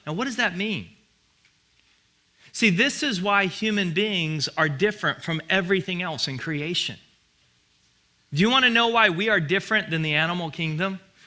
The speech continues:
Why we are different from nature? Why we are different from trees and plants? Because it was all created for us.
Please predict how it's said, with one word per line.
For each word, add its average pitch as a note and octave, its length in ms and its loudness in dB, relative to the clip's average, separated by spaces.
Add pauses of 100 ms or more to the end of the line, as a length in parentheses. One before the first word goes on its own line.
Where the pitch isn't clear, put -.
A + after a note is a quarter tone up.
Why F3+ 200 6
we F3 220 2
are G#3 80 6
different G3 460 0 (140)
from D#3 240 -2
nature? F3+ 440 2
Why E3+ 140 2
we F3 180 2
are G3+ 80 8
different G3 480 0
from D3 160 -4
trees G3+ 600 2
and D3 260 -4
plants? F3+ 760 0 (1120)
Because D3 320 -2
it D3+ 100 -4
was C#3 140 -6
all C#3+ 240 -2
created C#3 480 -4
for - 220 -8
us. - 440 -8